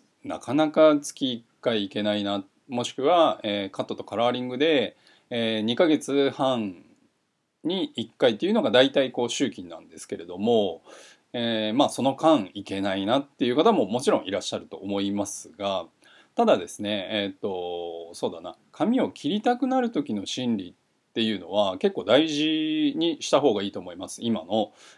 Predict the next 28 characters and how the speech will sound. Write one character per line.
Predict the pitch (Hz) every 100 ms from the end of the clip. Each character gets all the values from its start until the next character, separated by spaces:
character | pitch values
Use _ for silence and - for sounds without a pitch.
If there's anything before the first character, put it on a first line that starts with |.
| -
え | 113 104 98 95 92 90 90 90
ー、 |
自 | 90 104
分 | 113
の |
気 | 110
持 | 113 110
ち | -
っ | 101
て | -
い | 98 85
う |
感 | - 90
じ | 85
で | -
す | -
か |
ね。 | 120 151 147 - _ _
え | 113 110 104 95 95 95
ー、 |
そ | - 170
れ | 202
は | 220 226
で | 123 -
す | -
ね、 | 98 98 92 76 _ _ _ _ _ _ _ _ _ _ _ _
あ | 104 101
の、 | 95 90 90 90 87